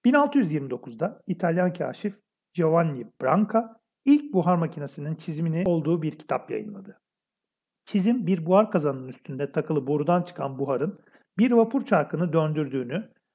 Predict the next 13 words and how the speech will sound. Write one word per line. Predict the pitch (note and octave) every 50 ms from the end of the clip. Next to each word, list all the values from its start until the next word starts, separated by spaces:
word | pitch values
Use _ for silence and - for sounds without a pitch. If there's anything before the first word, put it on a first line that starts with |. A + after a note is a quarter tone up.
| _ _
ona | - E3+ G3+ A3 G3+
bir | A#3 G#3+ F3 E3
devir | F#3+ F#3+ A3+ A#3
yaptırmasını | A3+ G3 D#3+ - - - D3 B2 B2+ A#2+ - - B2+ A2+
tasvir | - B2 A2+ - - - A2+
ediyordu. | A#2+ A2+ G#2+ A2+ - - G2 G2 - _ _ _ _ _ _ _ _ _ _ _ _ _ _ _ _ _ F#3+
Buhar | G3 G#3+ C#4 D4
makinelerinin | C4+ A#3 - - F3+ D3+ C#3 C3+ B2+ B2+ C3 B2+ -
temel | - - D#3+ F3+ G#3 A#3+ A#3+ -
termodinamik | F#3+ E3+ E3 E3 D#3+ D3+ C#3 D#3 D3+ D3+ D3 C#3 - - _ -
prensibini | D3 D3 C#3 C#3 - - C3+ C3 B2+ B2
hala | A#2 - F#3 G#3 A3 G#3+ E3 C3+ B2+
araçlarımızda, | B2+ B2+ B2 A#2 - - B2+ A2+ A2+ A2 G#2+ G#2 B2 C#3 B3+ - _